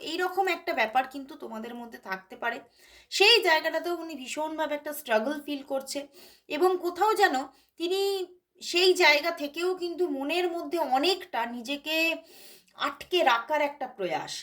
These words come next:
যে, "না, এটা হওয়া সম্ভব নয়, আমার এটা, এটা আমি যে ভাবছি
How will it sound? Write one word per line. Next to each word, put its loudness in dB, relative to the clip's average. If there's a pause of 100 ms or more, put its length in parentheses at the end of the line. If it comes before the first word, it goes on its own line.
(140)
যে, -6
"না, 0
এটা -2
হওয়া 0
সম্ভব -6
নয়, -12 (200)
আমার -2 (120)
এটা, 0 (760)
এটা 2 (280)
আমি -6
যে 2
ভাবছি 0